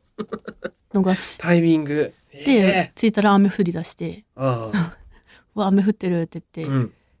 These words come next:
Speaker 1: で、もうい-、「どこ行く？」って、
Speaker 2: うん。
Speaker 1: まずね、なって。
Speaker 2: うん。
Speaker 1: えーとね、だからどこ行くかもうそこまでなんか決めてなかったから。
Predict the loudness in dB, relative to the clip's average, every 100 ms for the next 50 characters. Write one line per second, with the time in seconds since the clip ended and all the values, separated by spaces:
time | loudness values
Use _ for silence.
0 | _ -8 -6 -6 _ _ _ _ _ 0
1 | 0 -2 -6 _ _ _ _ -2 2 0
2 | 0 -4 -4 -10 -18 -18 _ _ _ _
3 | -12 -6 0 0 0 -6 -10 _ _ _
4 | _ _ _ -10 -10 _ 0 0 -4 -14
5 | -18 _ _ _ _ _ _ -10 -10 -10
6 | -8 -2 2 4 4 2 0 0 2 4
7 | 2 -4 0 4 6 6 4 0 0 2
8 | 2 -4 -12 -20 -20 -20 -20